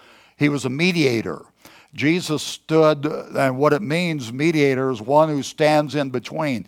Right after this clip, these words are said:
Jesus stood in between us and Father God, uh, with his blood, and because of that, now we've been brought in to the new covenant.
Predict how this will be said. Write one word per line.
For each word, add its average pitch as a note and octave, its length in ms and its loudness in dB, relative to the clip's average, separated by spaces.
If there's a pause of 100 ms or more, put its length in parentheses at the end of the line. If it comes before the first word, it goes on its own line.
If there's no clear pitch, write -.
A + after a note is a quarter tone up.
(320)
Jesus D3+ 460 -2
stood F3+ 360 2
in F3 160 2
between E3 500 -2
us D3 560 6 (420)
and C#3 580 6
Father D3 420 6
God, B2 640 6 (420)
uh, C3 500 8
with C3+ 320 0
his C#3 240 2
blood, C#3 680 8 (240)
and B2+ 220 2
because E3+ 440 6
of C3+ 120 -6
that, C3+ 420 4 (240)
now D3+ 280 6
we've D3+ 280 0
been C#3+ 200 4
brought D3 360 6
in D3+ 460 4
to C#3+ 200 -2
the B2+ 360 0 (180)
new D#3 200 -2
covenant. B2+ 680 2